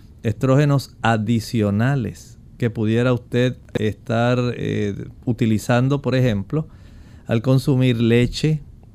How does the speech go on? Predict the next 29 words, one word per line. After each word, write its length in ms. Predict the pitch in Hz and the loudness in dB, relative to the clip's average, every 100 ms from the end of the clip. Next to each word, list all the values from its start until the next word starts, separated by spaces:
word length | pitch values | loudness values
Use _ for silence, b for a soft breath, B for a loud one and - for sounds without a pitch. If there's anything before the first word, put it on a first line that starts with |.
| - | -4
al 180 | 117 113 | -2 0
comer 460 | 110 113 127 139 - - | 0 2 2 0 -6 -6
huevos, 840 | 104 107 120 120 127 151 - - B B B B B B | -2 2 2 2 0 -2 -8 -20 B B B B B B
al 260 | - 131 156 | 0 2 2
consumir 480 | 156 143 143 135 139 | 2 0 2 2 2
una 160 | 139 | 2
mayor 300 | 131 117 117 | 2 2 0
cantidad 580 | - 127 127 123 113 120 | 0 -2 0 0 2 0
de 280 | 117 104 107 | 0 -2 -2
pollo, 600 | - 113 117 117 139 156 - - - - - - - | -2 2 2 2 0 -2 -6 -20 -20 -20 -20 -16 -2
eh, 640 | 117 117 117 117 113 110 - - - | 0 2 2 2 0 -2 -8 -20 0
en 160 | 143 135 | 4 6
el 120 | 123 | 6
uso 300 | 143 - 151 | 4 4 2
de 120 | 131 | 2
ciertos 640 | 113 135 131 135 139 127 | 2 2 2 2 -2 -4
tipos 540 | - 131 131 135 123 113 | 0 -2 0 0 -2 0
de 640 | 120 117 113 110 110 - | 0 2 2 2 0 0
hormonas 720 | 120 117 107 117 131 139 143 - | 2 4 4 4 4 4 2 -2
femeninas, 1120 | - - 120 117 110 123 135 147 160 - - | -8 -2 0 2 2 4 4 2 0 -4 -14
también 420 | - 98 98 120 123 | -8 -4 0 2 0
esto 280 | - 113 | 0 -4
puede 240 | 117 113 117 | -2 -2 -2
suceder. 580 | 120 - 139 110 117 B B B B B B - | -4 -4 -2 0 -2 B B B B B B -2
Y 80 | 117 | 2
de 80 | 139 | 4
esta 180 | 190 | 4
manera 320 | 185 175 175 165 | 4 4 4 2
usted 400 | - 156 165 | 2 0 0